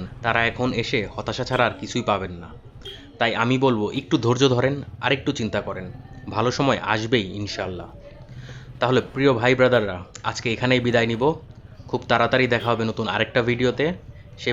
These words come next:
পর্যন্ত সবাই ভালো থাকবেন, সুস্থ থাকবেন, আর ভিডিওটা অবশ্যই লাইক এবং শেয়ার করে দিবেন।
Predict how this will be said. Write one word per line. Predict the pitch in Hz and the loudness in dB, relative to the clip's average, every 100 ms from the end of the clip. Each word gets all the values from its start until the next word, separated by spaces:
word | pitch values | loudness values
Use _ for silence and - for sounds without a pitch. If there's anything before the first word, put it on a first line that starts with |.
| 123 | 0
পর্যন্ত | 123 120 120 123 | 0 0 -2 0
সবাই | 113 107 | 0 0
ভালো | 107 127 135 | 2 2 0
থাকবেন, | 127 139 131 | 2 0 0
সুস্থ | - - 107 | -4 -2 -2
থাকবেন, | 98 95 90 - - - - - 107 | -2 -4 -10 -10 -14 -16 -16 -8 -4
আর | 107 | -2
ভিডিওটা | 113 123 135 135 113 | 0 2 4 4 2
অবশ্যই | 127 - 120 107 | 2 2 4 4
লাইক | 117 151 - | 2 -2 -4
এবং | 113 110 - | -6 -2 2
শেয়ার | 127 113 | 2 4
করে | 107 98 | 0 0
দিবেন। | 95 | -6